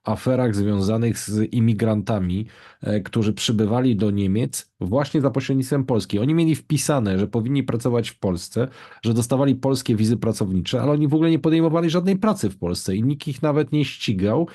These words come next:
Oni po prostu na tych wizach pracowniczych polskich wjeżdżali głęboko w Europę i to jest około ćwierć miliona ludzi. Żeby było śmiesznie i strasznie, ten pis, który straszy imigrantami, których będzie spuszczała Platforma,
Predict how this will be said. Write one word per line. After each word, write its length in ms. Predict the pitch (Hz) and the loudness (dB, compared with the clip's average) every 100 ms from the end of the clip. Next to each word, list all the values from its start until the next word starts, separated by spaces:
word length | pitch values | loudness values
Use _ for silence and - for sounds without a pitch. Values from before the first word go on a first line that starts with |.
| - - - | -14 -20 -6
Oni 200 | 143 170 | -2 0
po 100 | 165 | 0
prostu 440 | - 156 - 156 127 | 2 0 2 0 2
na 140 | 123 | 0
tych 140 | 127 113 | 0 0
wizach 300 | 143 156 - | 2 2 0
pracowniczych 580 | 139 131 127 135 127 | -2 0 -2 0 -4
polskich 480 | - 143 139 143 - - - | 0 0 0 -2 -2 -8 -8
wjeżdżali 800 | 110 165 160 127 139 175 160 143 | 0 2 2 2 2 2 2 2
głęboko 500 | 139 127 123 120 120 | 2 2 2 2 2
w 40 | |
Europę 480 | 110 101 87 76 80 | 4 2 0 -4 -8
i 80 | 95 | -2
to 100 | 139 | 0
jest 280 | 135 - - - - | 0 -2 -10 -20 -6
około 380 | 131 123 143 135 | -4 0 2 2
ćwierć 600 | 131 - 180 180 - - | 0 -2 2 2 0 -2
miliona 400 | 165 147 147 160 | 0 4 4 4
ludzi. 380 | 160 104 85 - _ _ _ - | 4 4 0 -8 _ _ _ -10
Żeby 260 | 107 139 147 | -2 0 2
było 420 | 160 165 139 117 - | 4 4 2 0 -8
śmiesznie 640 | - 147 165 170 156 135 | -4 2 2 2 0 -2
i 120 | - | -2
strasznie, 600 | 117 - 120 95 - 127 | -6 -2 0 0 -2 -4
ten 240 | 147 147 123 | -2 -2 0
pis, 220 | 170 - | -4 -4
który 240 | - 135 | -2 0
straszy 380 | 120 143 143 143 | 0 2 0 0
imigrantami, 680 | 131 127 117 123 120 143 135 | 0 0 2 0 0 0 0
których 240 | - 110 | 0 0
będzie 240 | 107 127 123 | 0 0 -2
spuszczała 540 | - 117 - 127 117 | -2 -6 0 0 2
Platforma, 580 | 107 110 - 101 110 | 0 -2 -2 -4 -2